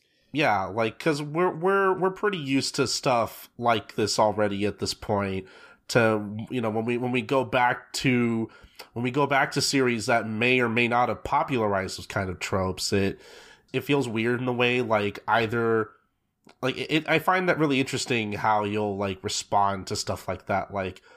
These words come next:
either you'll be like, "Oh, well, I'm just not into this as much," or whatever, 'cause I've seen be-, quote unquote better stuff, or it's like, "Okay, I'm all for this. Like, this is what I came here for." And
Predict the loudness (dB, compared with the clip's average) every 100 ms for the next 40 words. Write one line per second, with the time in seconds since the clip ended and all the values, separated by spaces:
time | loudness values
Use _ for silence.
0 | -8 0 0 2 -2 -2 -2 0 0 0
1 | 2 2 2 0 -2 -2 0 0 0 -2
2 | 0 2 2 0 -6 -8 _ _ -4 -2
3 | 0 0 2 2 2 2 0 -2 -6 -4
4 | -2 0 0 -4 -8 _ _ -4 -4 -4
5 | 0 0 0 -2 -2 0 2 2 2 0
6 | 2 4 4 -2 -8 -8 -4 -2 -2 -4
7 | -12 -6 -2 0 2 2 2 0 0 0
8 | 0 0 0 0 -2 -8 -10 -16 _ _
9 | _ -6 0 0 2 0 -2 -8 -10 -8
10 | -4 -4